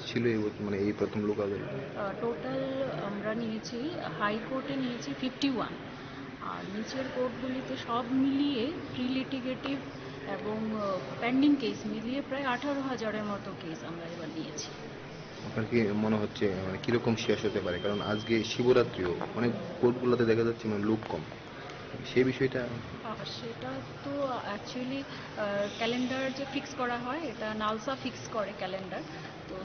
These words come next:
Speaker 2: সেটা, আহ, আমরা সারা ভারতবর্ষের সঙ্গে একই ডেটে আমাদের করার, আহ, আমরা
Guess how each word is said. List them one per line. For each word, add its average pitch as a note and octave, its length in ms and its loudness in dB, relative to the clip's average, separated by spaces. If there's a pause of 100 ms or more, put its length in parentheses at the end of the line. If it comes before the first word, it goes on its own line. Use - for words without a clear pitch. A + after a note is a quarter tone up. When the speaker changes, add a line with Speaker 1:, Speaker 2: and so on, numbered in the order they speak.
(140)
Speaker 2:
সেটা, A3+ 280 -4
আহ, B3 240 -2 (800)
আমরা G#3+ 400 -2
সারা A3+ 240 -2
ভারতবর্ষের A3 460 -4
সঙ্গে A#3+ 300 -4
একই B3 380 0
ডেটে C4+ 200 0
আমাদের A#3+ 340 0
করার, G#3 300 2
আহ, G3+ 680 -4
আমরা G3+ 220 0